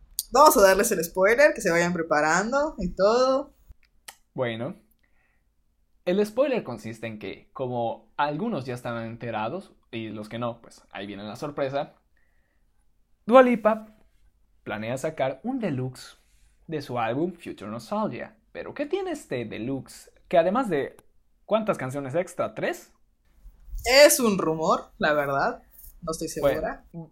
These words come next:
Speaker 2: bueno, sí, todavía estamos en esa fase de especulaciones. Bueno,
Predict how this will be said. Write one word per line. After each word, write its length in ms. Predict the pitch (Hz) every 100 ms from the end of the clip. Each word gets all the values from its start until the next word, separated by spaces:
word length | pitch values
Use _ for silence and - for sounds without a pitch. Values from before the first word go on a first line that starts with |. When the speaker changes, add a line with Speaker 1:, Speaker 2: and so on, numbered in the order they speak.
| -
Speaker 2:
bueno, 240 | 196 185
sí, 200 | 160 175
todavía 260 | 175 214 202
estamos 240 | 196 190
en 80 | 180
esa 160 | 170 156
fase 220 | 160 156
de 60 | 143
especulaciones. 800 | 143 123 127 120 - 104 101 - - -
Bueno, 320 | 131 120 127